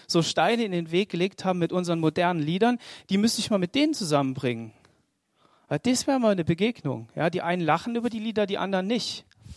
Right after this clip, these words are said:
Und dann hab ich mir gedacht, wow, ist das krass. Es geht also nicht so sehr darum,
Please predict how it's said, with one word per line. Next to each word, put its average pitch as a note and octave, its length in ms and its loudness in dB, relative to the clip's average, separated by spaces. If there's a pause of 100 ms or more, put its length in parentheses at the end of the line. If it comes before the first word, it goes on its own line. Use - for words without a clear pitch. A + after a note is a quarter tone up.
(560)
Und E3+ 120 6
dann F3+ 140 4
hab F#3+ 140 4
ich F#3 160 0
mir E3+ 100 -2
gedacht, D#3+ 420 -2
wow, F3 360 2 (420)
ist F3+ 220 -2
das E3 200 0
krass. E3+ 380 -2
Es E3+ 160 -6
geht G#3+ 240 -2
also E3 240 0
nicht F3+ 220 -2
so - 80 -6
sehr F3 220 0
darum, F3 400 0